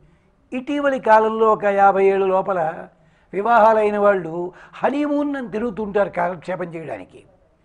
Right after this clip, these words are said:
ఎన్నాళ్ళు తిరుగుతారమ్మా? మామగారి దగ్గర డబ్బులు ఎన్ని ఉంటే దాన్ని బట్టి. సీతారాములు ఎంతకాలం గడిపారో తెలుసా అమ్మా? రామచంద్ర స్వామి పదకొండు వేల సంవత్సరాలు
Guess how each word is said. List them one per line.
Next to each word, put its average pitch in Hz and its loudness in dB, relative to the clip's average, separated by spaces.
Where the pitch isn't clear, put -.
ఎన్నాళ్ళు 185 -8
తిరుగుతారమ్మా? 220 -10
మామగారి 190 2
దగ్గర 185 -2
డబ్బులు 180 -2
ఎన్ని 170 -6
ఉంటే 202 -4
దాన్ని 147 -8
బట్టి. - -20
సీతారాములు 233 2
ఎంతకాలం 208 2
గడిపారో 196 -2
తెలుసా 170 -10
అమ్మా? 196 -10
రామచంద్ర 254 4
స్వామి 233 2
పదకొండు 220 6
వేల 202 4
సంవత్సరాలు 196 0